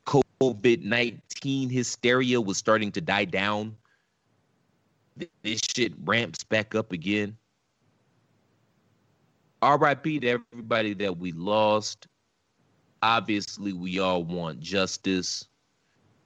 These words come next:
but we also have to realize that we're all being played because it's just this powder keg of situations. Black people are already frustrated as is,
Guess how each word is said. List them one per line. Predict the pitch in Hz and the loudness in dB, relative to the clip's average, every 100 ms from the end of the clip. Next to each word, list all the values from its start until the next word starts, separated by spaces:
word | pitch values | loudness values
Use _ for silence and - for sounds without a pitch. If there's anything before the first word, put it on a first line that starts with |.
| _ | _
but | 98 90 95 | 2 2 2
we | 107 | 4
also | 113 113 - 104 | 6 4 2 0
have | 95 - | 0 -2
to | 87 | -4
realize | 85 85 85 80 78 | 0 2 2 2 0
that | 80 | -2
we're | 82 82 | 2 2
all | 78 85 80 | 4 6 4
being | 82 78 | 2 -2
played | 78 - 92 80 71 - _ _ _ | -6 -2 2 2 -2 -12 _ _ _
because | - 151 113 | 2 4 4
it's | 135 120 | 2 2
just | - 135 120 - - | 2 2 2 -2 -2
this | 120 110 - - | 0 0 -8 -12
powder | - - 127 139 135 | -8 -2 2 4 2
keg | 123 - 123 120 101 | -4 -4 -2 -2 -4
of | 90 | -6
situations. | - 113 - 92 110 92 - 82 76 | -4 -4 -4 0 2 2 0 -8 -10
Black | - 120 123 | -2 -2 0
people | 117 120 | 0 2
are | |
already | 107 131 104 | 2 2 -2
frustrated | - 101 95 - 95 90 87 - _ | -4 -2 -2 -2 -2 -2 -4 -6 _
as | 92 92 - - | 0 0 0 0
is, | 120 76 78 87 | 2 2 0 -6